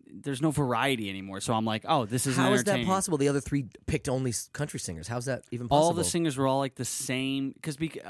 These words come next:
Speaker 1: all of the other genres of singers or
Speaker 2: Yeah.
Speaker 1: whatever got voted off.
Speaker 2: Well, let's also remind ourselves that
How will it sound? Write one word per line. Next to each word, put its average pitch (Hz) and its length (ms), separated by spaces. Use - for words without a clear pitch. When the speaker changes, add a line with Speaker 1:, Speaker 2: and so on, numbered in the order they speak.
Speaker 1:
all 151 240
of 156 140
the 151 480
other 147 500
genres 139 540
of 127 100
singers 139 420
or 127 40
Speaker 2:
Yeah. 123 80
Speaker 1:
whatever 127 320
got 110 180
voted 120 300
off. - 340
Speaker 2:
Well, 254 160
let's 269 200
also 214 400
remind 143 360
ourselves 113 460
that 101 280